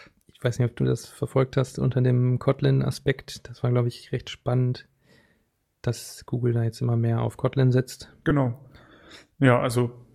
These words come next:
Speaker 2: <clears throat> die, ähm,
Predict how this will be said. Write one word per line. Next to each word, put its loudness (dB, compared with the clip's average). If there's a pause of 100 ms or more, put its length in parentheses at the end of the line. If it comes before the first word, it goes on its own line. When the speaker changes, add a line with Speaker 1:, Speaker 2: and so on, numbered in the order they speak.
(140)
Speaker 2:
<clears throat> -2
die, 2
ähm, -2